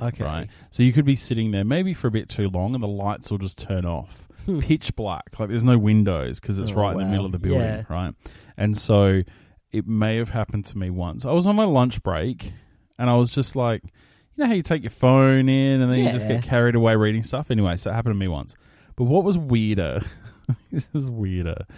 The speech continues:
Speaker 2: is that once I walked into the bathroom and the lights came on and someone was in the cubicle. <laughs>
Speaker 1: Oh, really?
Speaker 2: Like, I don't know, how long have they been sitting there just with no lights on? That's weird, right?
Speaker 1: What if it just turned off?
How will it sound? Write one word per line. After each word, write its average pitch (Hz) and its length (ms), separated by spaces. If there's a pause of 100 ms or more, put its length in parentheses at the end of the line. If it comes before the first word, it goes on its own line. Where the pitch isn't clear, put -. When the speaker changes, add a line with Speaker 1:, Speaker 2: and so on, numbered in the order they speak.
(380)
Speaker 2:
is 117 220
that 120 120
once 127 300
I 160 60
walked 117 280
into 135 280
the 127 60
bathroom 98 500
and 98 80
the 98 40
lights 101 360
came 98 320
on 127 500 (480)
and 107 180
someone 110 420
was 101 120
in 104 80
the 101 80
cubicle. 107 540 (180)
<laughs> - 400 (760)
Speaker 1:
Oh, 123 120
really? 117 400
Speaker 2:
Like, 127 180
I 127 100
don't 180 120
know, 139 80
how 131 180
long 175 140
have 170 100
they 151 100
been 135 200
sitting 165 400
there 95 340 (300)
just - 160
with 131 120
no 131 200
lights 123 500
on? 90 360 (200)
That's 110 300
weird, 104 420
right? 87 380 (240)
Speaker 1:
What 208 140
if 240 100
it - 80
just - 240
turned 120 240
off? 95 240